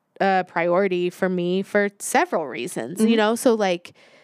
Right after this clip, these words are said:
Speaker 1: it, that doesn't negate the fact that my mental health is important. It just means that that's not one way that I'm gonna be dealing with it. So being honest about your priorities, and n-,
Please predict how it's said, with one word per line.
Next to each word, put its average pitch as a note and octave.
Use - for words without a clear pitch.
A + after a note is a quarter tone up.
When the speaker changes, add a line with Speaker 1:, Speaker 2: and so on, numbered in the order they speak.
Speaker 1:
it, F#3
that G#3
doesn't A3+
negate F3+
the F#3
fact E3+
that E3+
my F3
mental F3
health E3
is E3
important. F#3+
It E3+
just F3
means E3+
that D#3+
that's D3+
not E3+
one E3
way D#3
that D3+
I'm D3+
gonna D#3
be D3+
dealing D#3
with -
it. -
So -
being A3+
honest F#3
about E3
your F3
priorities, D#3+
and F#3
n-, F3+